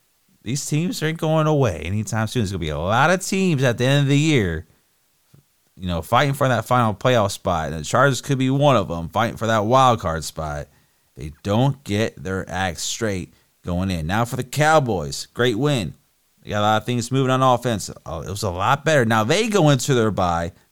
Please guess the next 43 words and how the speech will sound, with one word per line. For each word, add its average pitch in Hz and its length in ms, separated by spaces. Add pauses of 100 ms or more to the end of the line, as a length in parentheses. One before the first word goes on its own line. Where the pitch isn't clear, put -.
feeling 120 300
positive 110 800 (300)
with 98 160
this 98 220
win. 110 460 (560)
And, 87 240
um, 80 400
they 90 120
face 110 260
the 95 80
Rams 110 380
when 67 100
they 80 100
come 107 260
out 95 140
of 80 60
the 80 60
bye 82 120
in 80 60
a 78 60
couple 78 280
of 82 60
weeks. - 480 (640)
So, 98 500 (540)
great 160 200
win 185 140
for - 80
the 147 80
Cowboys 170 720
to - 60
get 139 200
back 139 240
on 135 200
it. 135 180 (680)
And 110 400 (1700)
the 131 80
team 190 300
still 147 340
is 120 180
really 113 200
good 110 240
when 101 140
they, 104 120